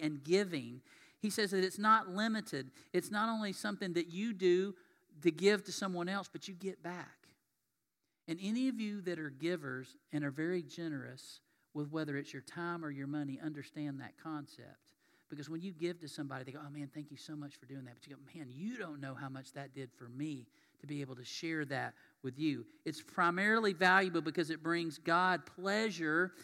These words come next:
when it, he sees his children providing for each other out of the assurance that God's gonna provide for me. I may not have this right now, but I'm gonna give it to you. And that's what Paul's addressing with them. "I know y'all probably didn't even have it, but you gave it anyway to me, and God's gonna take care of you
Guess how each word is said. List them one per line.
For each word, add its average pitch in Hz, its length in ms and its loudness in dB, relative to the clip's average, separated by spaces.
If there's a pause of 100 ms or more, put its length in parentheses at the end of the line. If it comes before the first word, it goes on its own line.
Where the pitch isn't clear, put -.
(220)
when 170 200 4
it, 165 140 0
he 170 260 -4
sees 196 320 -4
his 165 200 -4
children 175 400 0
providing 175 540 6
for 165 160 0
each 156 200 0
other 151 220 0
out 156 180 2
of 156 80 -4
the 151 160 -2
assurance 170 560 -2 (480)
that 185 140 4
God's 180 240 4
gonna 165 180 -2
provide 143 460 0
for 135 140 -8
me. 131 340 -6
I 190 80 4
may 254 120 4
not 202 200 6
have 254 340 6
this 214 180 2
right 196 220 8
now, 196 160 6
but 185 100 4
I'm 233 180 4
gonna 180 160 0
give 185 280 -2
it 185 100 -2
to 196 100 -8
you. 214 180 -2
And 180 100 0
that's 226 160 0
what 190 160 -4
Paul's 180 240 -2
addressing 180 440 -2
with 156 100 0
them. 147 100 0 (220)
"I 226 100 6
know 277 120 8
y'all 214 220 4
probably 202 320 2
didn't 185 220 2
even 156 200 -4
have 214 340 2
it, 139 100 -6 (160)
but 170 160 -6
you 185 60 -4
gave 190 340 4
it 185 100 0
anyway 202 400 0
to 156 140 -8
me, 160 220 -2
and 156 160 -4
God's 165 280 -2
gonna 160 160 -8
take 147 280 -10
care 185 240 -10
of 143 100 -16
you 135 180 -10